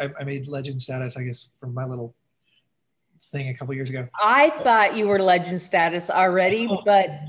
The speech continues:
Speaker 1: stop.
Speaker 2: Bud Light made it official.
Speaker 1: <laughs>
Speaker 2: Billy Cowart is a legend.
Speaker 1: Well, what's
Speaker 2: Um,
Speaker 1: funny is everybody in that had booked a major campaign. And so you had all these really funny people that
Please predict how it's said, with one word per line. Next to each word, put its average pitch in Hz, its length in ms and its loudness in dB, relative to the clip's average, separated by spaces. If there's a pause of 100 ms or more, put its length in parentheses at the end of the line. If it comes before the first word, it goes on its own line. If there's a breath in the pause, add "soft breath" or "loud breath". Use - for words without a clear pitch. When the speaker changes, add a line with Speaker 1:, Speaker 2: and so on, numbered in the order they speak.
Speaker 1:
stop. 196 520 2
Speaker 2:
Bud 185 40 0
Light 190 360 2
made 185 260 -2
it 180 100 -2
official. 190 800 0 (220)
Speaker 1:
<laughs> - 220 -20
Speaker 2:
Billy 202 240 -2
Cowart 190 480 2
is 175 320 -4 (140)
a 185 80 0
legend. 170 560 -4 (440 loud breath)
Speaker 1:
Well, 214 240 4
what's 233 120 2
Speaker 2:
Um, - 100 -16
Speaker 1:
funny 254 180 2
is 180 280 2 (240 soft breath)
everybody 226 500 2
in 254 120 -2
that 147 240 -8 (380)
had 175 260 -2
booked - 360 -8 (140)
a 170 40 -10
major 185 320 -2
campaign. 180 680 -6
And 143 120 -8
so 143 320 -4 (340)
you 160 120 -8
had 185 80 -4
all 214 280 -2
these 160 200 -4
really 143 600 -6
funny 147 680 -8
people 170 560 -6
that 143 180 -14